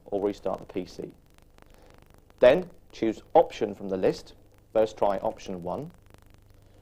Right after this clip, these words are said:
Remove the diskette when prompted to do so and then restart your P C. Check to see if the problem's been fixed. If the problem has been fixed,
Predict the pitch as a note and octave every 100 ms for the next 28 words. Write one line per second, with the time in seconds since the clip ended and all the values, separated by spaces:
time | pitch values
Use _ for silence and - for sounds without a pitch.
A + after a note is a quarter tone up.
0 | - - - G2+ E3+ F3 C#3 C#3 - A#2+
1 | A#2+ - - - - G#2+ D3+ A2+ G#2 -
2 | F#2+ F#2 F#2+ - G2 F#2+ - F#2+ F#2+ F#2
3 | G#2 A#2+ - G2+ G2+ - - - - -
4 | E2 - G2+ F2 - - - - - -
5 | - _ - _ _ _ - - G#3+ G#3+
6 | - B2+ - - G2+ G#2 - G2+ F#2+ F#2+
7 | - G2+ - - - - - - - -
8 | - G2 - B2 A2 - A3+ - G2 G2+
9 | A2+ B2 -